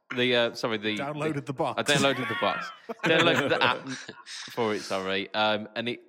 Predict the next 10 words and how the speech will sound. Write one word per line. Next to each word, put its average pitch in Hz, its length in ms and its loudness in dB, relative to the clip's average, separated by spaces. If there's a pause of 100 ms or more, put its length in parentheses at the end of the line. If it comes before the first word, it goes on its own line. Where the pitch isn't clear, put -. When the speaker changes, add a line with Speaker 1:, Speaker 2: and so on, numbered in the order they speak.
Speaker 1:
it 107 140 -6
had 131 240 -2
a 131 40 -8
s-, - 260 -10
a 117 60 -8
preset - 720 -8 (120)
for, 98 380 -6 (520)
um, 95 400 -4 (420)
for 104 420 -4
Reaper. 101 440 -8